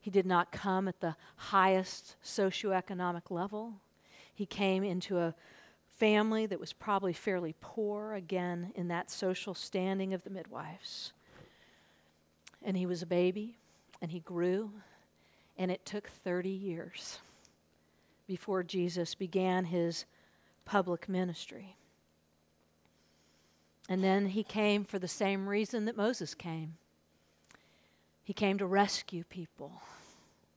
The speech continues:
He came to make it possible for us to be set free. And he's setting us free from something that has eternal consequence.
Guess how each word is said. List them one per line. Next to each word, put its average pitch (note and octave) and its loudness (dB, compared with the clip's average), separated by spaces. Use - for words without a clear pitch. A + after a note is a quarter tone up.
He G#3 -4
came A3 4
to G#3 2
make G3+ 4
it - -2
possible G3+ 4
for F#3+ -2
us F#3+ 2
to - -12
be F#3 -4
set - -2
free. G3+ -12
And G#3 4
he's G#3 4
setting G#3+ 2
us G3 -2
free G3+ 0
from F#3 -8
something G3 -2
that F3 -2
has F3+ 0
eternal F3+ -4
consequence. - -8